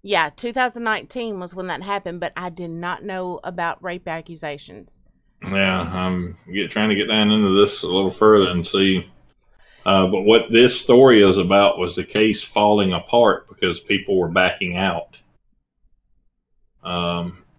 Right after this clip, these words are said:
Speaker 2: <clears throat>
Speaker 1: I wonder how many people he threatened.
Speaker 2: Yeah, good question.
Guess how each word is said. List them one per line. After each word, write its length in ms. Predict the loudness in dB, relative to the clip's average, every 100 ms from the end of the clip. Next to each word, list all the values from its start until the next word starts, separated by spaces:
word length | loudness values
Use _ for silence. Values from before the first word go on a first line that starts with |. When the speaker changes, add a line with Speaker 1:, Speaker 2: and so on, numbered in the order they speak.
| _
Speaker 2:
<clears throat> 800 | -14 -8 -2 -2 -2 -8 -16 -10
Speaker 1:
I 80 | -6
wonder 300 | -4 -4 -4
how 140 | -6
many 160 | -4 -6
people 300 | -6 -8 -6
he 120 | -8
threatened. 560 | -8 -8 -8 -12 -20 -20 -20 _ _ _ _ _ _ _ _ _ -8 -2
Speaker 2:
Yeah, 280 | -2 -2 -2
good 220 | 0 2
question. 400 | 4 4 2 -10